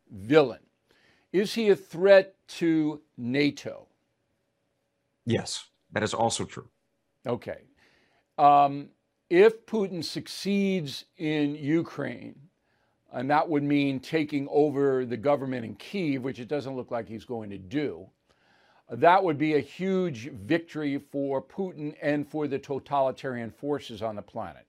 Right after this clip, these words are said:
Speaker 1: Is that your point of view?
Speaker 2: Uh, that's fair as well. Yeah, absolutely.
Speaker 1: Okay. So why then would you criticize the United States and nato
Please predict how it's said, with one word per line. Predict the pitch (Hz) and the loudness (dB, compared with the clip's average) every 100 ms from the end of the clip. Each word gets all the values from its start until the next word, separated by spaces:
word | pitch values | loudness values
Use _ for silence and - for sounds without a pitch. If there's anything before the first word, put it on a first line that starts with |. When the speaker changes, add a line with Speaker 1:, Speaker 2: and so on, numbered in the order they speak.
| _ | _
Speaker 1:
Is | - | -10
that | 98 120 _ _ _ 123 | -6 -6 _ _ _ -12
your | 117 | -12
point | - 131 127 | -10 -10 -8
of | |
view? | 143 165 _ _ _ _ _ _ _ - | -10 -10 _ _ _ _ _ _ _ -6
Speaker 2:
Uh, | - - | -4 0
that's | 143 - | -2 0
fair | 131 117 | 0 0
as | 123 | 0
well. | 107 | -2
Yeah, | 95 104 85 - | 0 -2 -4 -10
absolutely. | 95 - 95 82 73 _ _ _ - | -12 -8 -8 -8 -14 _ _ _ -8
Speaker 1:
Okay. | 123 123 113 _ _ _ _ _ _ | -8 -8 -18 _ _ _ _ _ _
So | - | -4
why | 170 185 240 | 2 4 4
then | 254 208 185 175 | 6 6 6 4
would | 151 | 0
you | 151 | 0
criticize | 196 185 180 175 156 147 139 | 2 2 2 2 4 4 2
the | 143 | -4
United | 135 135 120 | -2 -2 -4
States | - - 170 147 - - - - _ _ _ _ - | -10 -4 -2 -2 -4 -16 -16 -16 _ _ _ _ -6
and | 139 139 120 | 0 0 0
nato | 113 82 82 - | -6 -8 -12 -14